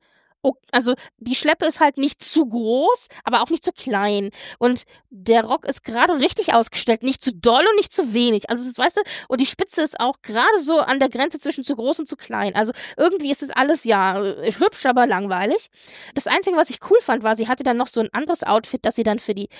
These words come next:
ze-, also für später dann anhatte. Auch das, ein weißes Kleid, hauteng, mm, mit einem Beinschlitz. Ich glaube, es sieht aus, als wär's irgendwie Seide oder,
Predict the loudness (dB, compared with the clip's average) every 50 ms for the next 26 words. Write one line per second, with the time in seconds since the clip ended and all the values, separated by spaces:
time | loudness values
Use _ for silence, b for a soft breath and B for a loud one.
0 | B B B B _ _ _ -2 2 4 4 4 4 4 0 0 -2 -2 -2 -4
1 | -4 -2 -4 -4 -2 0 0 -2 -2 -4 -4 -4 -4 -2 -2 0 -2 0 2 2
2 | 0 0 B B B B B B B _ 0 0 0 2 2 2 2 2 2 0
3 | -2 -2 0 2 2 2 0 -2 -4 -6 -8 -6 -2 0 2 2 2 0 0 -2
4 | -6 -6 -2 2 2 2 0 -2 -6 -6 -4 -4 -2 -2 -2 -4 -4 b b b
5 | b b b b b b b -4 -2 -2 0 0 0 -2 -2 0 0 0 2 2
6 | 2 2 4 2 0 -2 -2 0 0 0 0 -2 -8 -12 -10 -6 0 2 2 2
7 | 4 2 0 0 -2 -4 -6 -2 0 0 0 2 2 0 0 -2 0 0 0 0
8 | 0 -2 -2 -2 -2 -4 -6 -8 -8 -6 -4 -2 -2 0 0 0 2 2 2 2
9 | 2 4 4 4 4 2